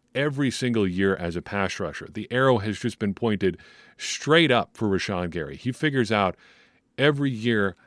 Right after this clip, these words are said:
how to get better, and he's gotten better every single year. It's just been an incredible journey for Gary,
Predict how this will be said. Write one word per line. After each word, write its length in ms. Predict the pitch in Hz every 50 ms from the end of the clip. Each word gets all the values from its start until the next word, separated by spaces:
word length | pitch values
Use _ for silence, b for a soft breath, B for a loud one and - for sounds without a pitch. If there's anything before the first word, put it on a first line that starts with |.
| b b -
how 180 | - 107 123 123
to 80 | 123
get 240 | 104 117 110 - -
better, 320 | - 110 104 90 82 82 - -
and 180 | 104 104 95
he's 220 | 101 110 107 92 -
gotten 520 | - _ - 127 135 139 127 104 113 101
better 360 | 90 104 92 87 90 90 87 - _ _
every 300 | 123 139 143 131 135 120
single 360 | - - 113 107 98 95 92
year. 220 | 85 80 82 87 -
It's 160 | 101 98 - -
just 240 | - 139 127 -
been 240 | - 123 113 110 104 -
an 140 | 104 101
incredible 560 | 98 95 90 - - 120 123 120 117 104 107 92
journey 320 | 85 101 101 98 98 95
for 160 | 85 - 92
Gary, 420 | 80 87 87 82 82 82 80 80